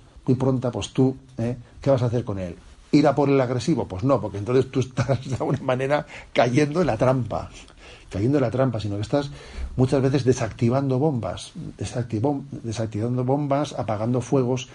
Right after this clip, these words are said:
que se encienden ridículamente, ¿eh? Y a veces la mansedumbre se traduce en un trabajo tan sencillo como ese,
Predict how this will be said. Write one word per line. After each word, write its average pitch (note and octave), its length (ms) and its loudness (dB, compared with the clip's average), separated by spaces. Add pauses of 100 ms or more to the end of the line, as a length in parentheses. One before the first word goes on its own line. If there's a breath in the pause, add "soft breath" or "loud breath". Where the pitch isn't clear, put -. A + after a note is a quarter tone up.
(200 loud breath)
que B2 120 -4
se A2+ 100 -4
encienden A#2+ 640 -2
ridículamente, G#2 1120 -4 (200)
¿eh? A#2+ 200 -8 (440 loud breath)
Y A2+ 60 -6
a A#2 40 -2
veces C3 240 0
la C#3 100 2
mansedumbre C#3 480 2
se C#3 100 -2
traduce C3+ 380 0
en C3+ 80 2
un C3+ 100 0
trabajo C3+ 380 0
tan C3 200 0
sencillo C3 320 0
como B2+ 180 -2
ese, - 180 -8